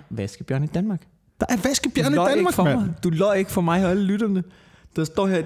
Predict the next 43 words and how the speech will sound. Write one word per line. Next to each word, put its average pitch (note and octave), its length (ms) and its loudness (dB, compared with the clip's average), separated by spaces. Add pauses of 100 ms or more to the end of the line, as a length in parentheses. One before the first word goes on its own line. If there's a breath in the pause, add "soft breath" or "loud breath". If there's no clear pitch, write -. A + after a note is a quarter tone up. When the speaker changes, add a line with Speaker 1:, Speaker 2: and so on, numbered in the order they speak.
Speaker 2:
Jeg D#3 120 4
lyver D#3+ 80 4
Speaker 1:
Danmark G#3+ 260 4
er F#3+ 40 4
Speaker 2:
aldrig. G3 60 4
Speaker 1:
vaskebjørnen F#3+ 500 2
observeret E3 420 0
flere F#3+ 200 0
gange E3 220 0
på E3 120 -2
lokaliteter D#3 680 -2 (640 loud breath)
i D3+ 80 -2
perioden D3 500 0
to D#3 200 -4
tusind D3 240 -12
syv E3+ 320 -4 (320)
til D3 120 -2
to E3+ 200 0
tusind C#3+ 220 -4
og A#2 80 -4
tolv. C3+ 300 -2 (160)
Nå. C3+ 140 -4 (760 loud breath)
Så - 120 -4
det C#3+ 140 2
er C3 40 0
lidt E3 160 0
en G3+ 60 2
sjældenhed, F#3 360 2
at B2+ 120 -2
det C#3 80 -2
for C3+ 80 -2
nylig D3 240 2
er E3 60 0
nakket A#2 340 -4
den. C3 120 -6 (640 loud breath)
Øh, B2 500 -2 (400)
danske F#3 260 -4
observationer E3 500 -4
af A#2 60 -4
vaskebjørn C3+ 440 -6
menes D3 300 -4
hovedsageligt, D#3+ 520 -4
at, B2+ 120 -6